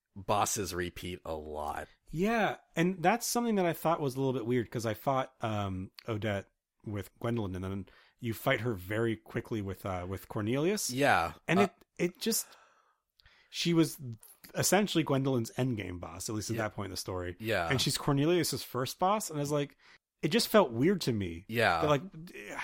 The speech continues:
Speaker 2: h-, suddenly she's so weak.
Speaker 1: Yeah.
Speaker 2: It just, like, it didn't mesh.
Speaker 1: Yeah, no, that's, that's fair. That's fair. Some bosses are unique to each story,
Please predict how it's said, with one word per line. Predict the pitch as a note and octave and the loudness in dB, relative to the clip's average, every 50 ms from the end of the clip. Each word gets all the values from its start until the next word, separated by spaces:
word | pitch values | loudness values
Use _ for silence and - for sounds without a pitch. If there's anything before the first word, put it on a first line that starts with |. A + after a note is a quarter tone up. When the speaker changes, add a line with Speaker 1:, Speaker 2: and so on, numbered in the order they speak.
| - - | -10 -8
Speaker 2:
h-, | - - - - | -6 -6 -4 -4
suddenly | - A#2+ B2+ C#3 D#3 D#3+ D#3+ | -2 -2 -2 0 2 2 2
she's | D3+ - - C3 - | 2 2 0 -2 0
so | - - C3 B2+ | 0 2 2 0
weak. | G#2+ F#2 F#2 A2+ F3+ A3+ A3+ _ - - | 0 -2 -4 -4 -4 -4 -6 _ -14 -12
Speaker 1:
Yeah. | - G3+ A3 A#3 - G#2 - G3 | -8 -2 2 4 6 8 8 8
Speaker 2:
It | G3 F#3 | 8 6
just, | G#3 G3 - - | 4 2 0 4
like, | G3+ F3+ D#3+ - - - _ _ _ _ _ _ | 4 4 4 2 -2 -20 _ _ _ _ _ _
it | - D3+ C#3+ | -4 -2 2
didn't | F3+ G3 G3+ D#3+ A#2 G#2+ | 2 2 2 2 0 0
mesh. | A2 A#2 G#2+ E2+ - - - - - - _ - - | -2 -2 -2 -4 -6 -8 -10 -10 -12 -16 _ -14 -6
Speaker 1:
Yeah, | G#2 G#2+ G#2 F#2 E2+ E2 F2 | -2 2 4 4 4 2 2
no, | G#2 G#2+ G#2 | 2 4 4
that's, | G#2 A2 A2 - - - | 6 4 4 2 -2 -6
that's | - - A#2 A#2 A#2 - | -2 2 2 2 2 0
fair. | - - F#2 E2+ E2 D#2+ D#2+ - _ - | 0 0 0 0 0 -2 -4 -6 _ -8
That's | F#2 F2+ - - | -8 -6 -6 -6
fair. | - F2+ E2+ D#2+ E2 E2 - _ _ _ - - - - _ _ _ _ _ _ _ _ _ _ | -6 -4 -4 -4 -4 -6 -10 _ _ _ -20 -20 -20 -20 _ _ _ _ _ _ _ _ _ _
Some | - - - - | -2 2 2 4
bosses | A3+ A#3 A3 A3+ G3 G#3 | 4 4 2 2 4 2
are | G3+ | 2
unique | F3+ F#3 F#3 C#3+ A2 A2+ A#2 - | 4 2 0 0 -2 -4 -6 -8
to | - | -8
each | - G#2+ A2+ - | -6 -6 -6 -8
story, | - - F#2+ F2 E2 E2 E2 E2 E2 | -6 -4 -2 -2 -2 -2 -2 -4 -6